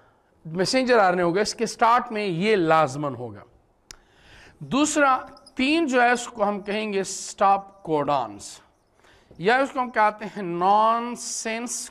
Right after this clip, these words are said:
कोडॉन, जिसमें है यूजीए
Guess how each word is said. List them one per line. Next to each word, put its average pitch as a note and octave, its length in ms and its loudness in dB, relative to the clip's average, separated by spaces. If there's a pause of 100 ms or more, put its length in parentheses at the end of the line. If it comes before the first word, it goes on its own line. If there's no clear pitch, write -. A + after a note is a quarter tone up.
कोडॉन, C3 500 -2 (1400)
जिसमें A#3+ 300 -2
है A3 300 4
यूजीए F#3+ 920 0